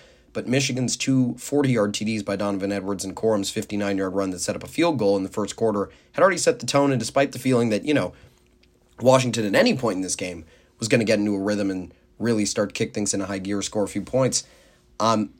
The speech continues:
the four, the seventeen first quarter points that Michigan scored were actually enough for the entire game. I mean, do the math. They only gave up thirteen. Um, and actually, really only the first two touchdowns were needed, but Michigan forced Michael Penix to keep his throw short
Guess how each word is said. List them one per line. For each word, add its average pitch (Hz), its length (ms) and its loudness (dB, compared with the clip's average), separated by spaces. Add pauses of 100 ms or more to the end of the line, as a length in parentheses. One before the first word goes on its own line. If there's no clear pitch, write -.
the 123 180 -2
four, 135 340 -2
the 135 160 0
seventeen 170 540 2
first 139 340 0
quarter 135 220 0
points 131 320 -2
that - 100 -6
Michigan 101 440 -4
scored 127 340 0
were 92 180 -6
actually 110 300 -2
enough 98 200 -2
for 101 100 -10
the 92 100 -6
entire 90 340 -4
game. 98 280 -2
I - 80 -12
mean, 90 160 -12
do 101 100 -4
the - 80 -6
math. 92 280 -10
They 90 180 -10
only 95 180 -6
gave 90 160 -10
up 90 80 -10
thirteen. 92 540 -6 (500)
Um, 90 380 -4 (100)
and 95 320 -4
actually, 101 320 -2
really 101 340 -2
only 95 200 -4
the - 80 -6
first - 280 -4
two 127 180 -2 (180)
touchdowns 92 500 0
were 95 60 -8
needed, 92 420 -8
but 104 220 0 (320)
Michigan 151 280 2
forced - 380 -2 (220)
Michael 123 240 -2
Penix 113 320 -4
to 104 80 -8
keep 120 220 -2
his 104 120 -6
throw 104 220 2
short 113 440 2